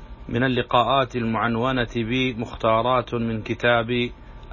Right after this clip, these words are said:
درء تعارض العقل والنقل لشيخ الإسلام الإمام الحافظ أبي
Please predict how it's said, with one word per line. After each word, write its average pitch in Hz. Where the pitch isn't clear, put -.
درء 127
تعارض 123
العقل 113
والنقل 113
لشيخ 139
الإسلام 127
الإمام 120
الحافظ 117
أبي 123